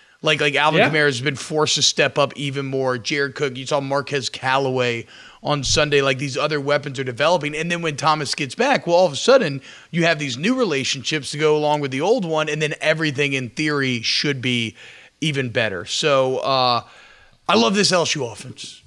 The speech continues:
Speaker 1: I mean, that's my takeaway. Like, it's, it's just so nice to watch this sort of dominant offensive football. Before we move to defense, let's talk about Eric Gilbert, um,
Speaker 2: Okay.
Speaker 1: as a blocker, because, uh, I think last week we said he was, like, a raw blocker, but, you know, he's willing.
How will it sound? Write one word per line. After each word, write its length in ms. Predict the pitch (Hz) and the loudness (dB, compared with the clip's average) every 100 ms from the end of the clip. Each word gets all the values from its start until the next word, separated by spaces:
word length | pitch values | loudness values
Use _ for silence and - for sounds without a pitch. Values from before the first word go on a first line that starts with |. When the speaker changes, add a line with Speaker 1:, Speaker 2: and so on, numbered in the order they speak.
| _ | _
Speaker 1:
I 60 | 185 | 0
mean, 140 | 190 | 2
that's 180 | 190 185 | 2 2
my 100 | 190 | 0
takeaway. 300 | 143 151 156 | 2 0 2
Like, 160 | 170 170 | 2 2
it's, 200 | 196 - | 2 2
it's 260 | 190 151 | 0 0
just 240 | - 196 - | 0 2 4
so 200 | 196 175 | 2 2
nice 320 | 175 160 147 | 0 0 0
to 100 | - | -2
watch 320 | 160 147 139 - | 0 0 0 -2
this 140 | 135 | -6
sort 180 | 156 143 | -4 -4
of 120 | 120 | -2
dominant 360 | 135 135 139 123 | 0 2 2 0
offensive 300 | 123 123 113 | -2 -4 -6
football. 400 | 135 123 117 - - - - | -4 -2 -4 -6 -20 -18 -12
Before 320 | 147 185 185 | -4 0 2
we 60 | |
move 120 | 180 147 | 0 -2
to 80 | |
defense, 440 | 147 156 147 147 - | -2 0 -2 -4 -4
let's 200 | 139 - | -6 -2
talk 300 | 147 147 151 | 0 0 2
about 240 | 151 139 | 0 2
Eric 300 | 139 139 120 | 2 2 0
Gilbert, 520 | 123 131 127 127 - | -2 -2 0 -2 -2
um, 500 | 135 127 117 110 101 101 | -2 0 0 -2 -6 -8
Speaker 2:
Okay. 160 | 170 262 - - - | -4 -4 -6 -12 -4
Speaker 1:
as 180 | 147 143 | 0 0
a 60 | |
blocker, 720 | 123 135 131 127 - 117 113 - - - | 0 2 4 4 2 -2 -2 -10 -20 -8
because, 760 | 123 143 143 151 139 131 127 - | -4 -2 2 4 6 4 2 -4
uh, 40 | - | 0
I 360 | 135 135 131 | 2 4 4
think 140 | 147 147 | 2 0
last 280 | 151 156 180 | 2 2 -2
week 80 | |
we 100 | 165 | -4
said 180 | 156 165 | -2 -2
he 40 | 151 | -2
was, 120 | 139 | -2
like, 80 | 135 | -4
a 80 | 123 | -4
raw 340 | 127 135 151 | 0 4 4
blocker, 400 | 147 147 147 160 | 4 4 4 0
but, 180 | 139 135 | -2 -2
you 100 | 151 | -2
know, 120 | 135 | -2
he's 180 | 120 92 | -4 -8
willing. 560 | 110 127 147 170 185 | -4 -2 0 -2 -2